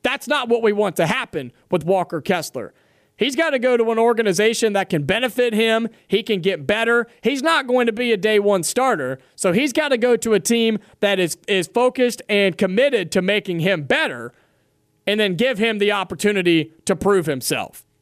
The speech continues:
I think Golden State, the Warriors, would be a fantastic organization to do that.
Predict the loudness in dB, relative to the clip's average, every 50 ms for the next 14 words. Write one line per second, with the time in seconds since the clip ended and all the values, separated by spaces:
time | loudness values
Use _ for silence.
0 | _ _ _ _ -4 -4 -4 -2 -2 -2 -2 -2 0 0 0 2 2 0 0 -2
1 | -4 -4 -2 0 0 0 0 -4 -8 _ _ _ _ _ _ 0 2 4 4 4
2 | 4 4 4 2 2 0 0 -2 0 2 2 0 0 0 -2 -2 0 0 0 0
3 | 0 0 -2 -2 -2 0 2 2 2 2 2 0 0 0 2 2 2 2 2 0
4 | 0 0 0 0 0 0 2 2 2 2 0 -2 -4 -6